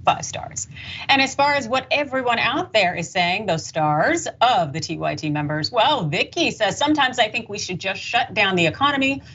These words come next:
school workers and students, office workers, retail, take a couple days off while our legislators panic and do something before their donors lose money when no one is working or spending money."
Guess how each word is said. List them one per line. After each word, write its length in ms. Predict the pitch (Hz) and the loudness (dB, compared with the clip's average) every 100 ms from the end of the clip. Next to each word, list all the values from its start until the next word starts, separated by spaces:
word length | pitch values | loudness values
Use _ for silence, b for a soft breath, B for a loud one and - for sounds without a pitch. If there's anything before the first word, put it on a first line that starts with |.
| B | B
school 260 | - - 339 | -4 2 4
workers 440 | 311 311 302 311 | 4 2 2 2
and 220 | 165 220 262 | 2 -2 -2
students, 540 | - 175 170 233 - B B B | -2 0 0 -2 -4 B B B
office 380 | 262 311 254 | 2 2 -2
workers, 340 | 190 185 226 175 | -2 -2 -4 -4
retail, 480 | 190 190 175 175 226 | -4 0 2 2 2
take 200 | 175 170 | 0 0
a 60 | |
couple 300 | - 165 175 | 0 0 0
days 260 | 156 165 147 | 0 0 0
off 360 | - 175 185 185 | 2 2 2 0
while 220 | 196 190 | 0 0
our 160 | 190 | 0
legislators 800 | 185 240 285 - 165 160 262 - B B B - | 0 0 -2 -2 0 0 -2 -6 B B B -6
panic 640 | - 349 381 392 392 - - | 0 2 4 2 -2 -6 0
and 240 | 208 175 | 0 0
do 220 | 196 254 | 0 -2
something 480 | 294 226 220 226 220 | 0 0 0 0 0
before 260 | 185 196 196 | 0 2 2
their 160 | 202 | 2
donors 400 | 175 185 175 160 | 0 0 0 0
lose 240 | 170 160 170 | 0 0 2
money 380 | 170 170 165 156 | 2 2 0 0
when 240 | 180 175 | 0 2
no 220 | 175 180 | 2 2
one 240 | 170 175 165 | 2 2 0
is 120 | 147 | 0
working 440 | 220 254 208 208 196 | 0 2 0 0 0
or 140 | 190 | -2
spending 420 | 185 - 170 180 | 0 2 2 2
money." 380 | 196 233 175 143 | 0 0 0 -2